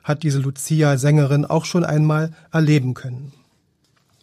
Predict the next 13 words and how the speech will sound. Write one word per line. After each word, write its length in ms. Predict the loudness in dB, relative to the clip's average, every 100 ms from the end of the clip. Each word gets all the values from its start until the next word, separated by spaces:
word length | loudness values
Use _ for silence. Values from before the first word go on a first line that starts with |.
| _ _ _ _ _ -8
Am 160 | -4
ersten 300 | -2 -2 0
Weihnachtstag 640 | 4 4 4 0 0 0 2
genießen 400 | 4 4 2 2
dann 160 | 2
die 140 | 0 0
Dänen 320 | 2 2 0
traditionell 840 | -2 -4 -4 -2 0 2 2 -2 -8 -4
Hering 580 | 2 2 4 2 0 -4
und 200 | -4 -2
ein 140 | 0 -2
kaltes 400 | -2 -6 -8 -8
Buffet. 440 | -10 -10 -14 -14